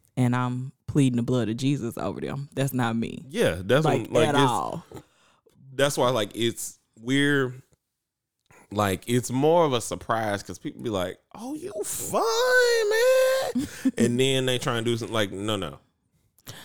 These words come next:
Speaker 1: Do you
Speaker 2: Jesus.
Speaker 1: think the Bible Study Girl platform runs people away and makes them think, "Oh, I don't wanna fool with her 'cause she's"
Speaker 2: Well, what I've told you, no.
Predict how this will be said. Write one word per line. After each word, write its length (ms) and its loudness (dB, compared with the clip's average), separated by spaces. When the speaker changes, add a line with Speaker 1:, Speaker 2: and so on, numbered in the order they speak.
Speaker 1:
Do 120 4
you 100 4
Speaker 2:
Jesus. 500 0
Speaker 1:
think 380 0
the 80 2
Bible 300 4
Study 200 0
Girl 280 -4
platform 1500 0
runs 540 4
people 380 -6
away 680 -4
and 240 -4
makes 280 -6
them 300 -6
think, 480 -6
"Oh, 60 2
I 80 6
don't 120 4
wanna 140 0
fool 340 2
with 160 -4
her 300 -2
'cause 220 -4
she's" 640 -4
Speaker 2:
Well, 180 -2
what 180 4
I've 180 2
told 300 0
you, 120 -8
no. 320 -6